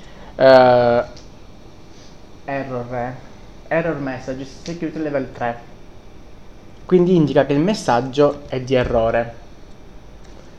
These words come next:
Mnemonic, che sarebbe appunto il titolo, un semplice titolo,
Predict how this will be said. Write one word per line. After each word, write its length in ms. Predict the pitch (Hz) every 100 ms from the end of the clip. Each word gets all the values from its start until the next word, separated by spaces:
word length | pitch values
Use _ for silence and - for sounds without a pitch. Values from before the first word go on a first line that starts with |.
| - - - - - -
Mnemonic, 720 | 160 233 214 151 139 135 131
che 100 | 147
sarebbe 320 | - 147 143
appunto 380 | 139 160 170 139
il 160 | 120 -
titolo, 540 | 165 139 117 113 113
un 180 | 120 123
semplice 400 | 170 170 135 131
titolo, 640 | 123 113 120 131 147 -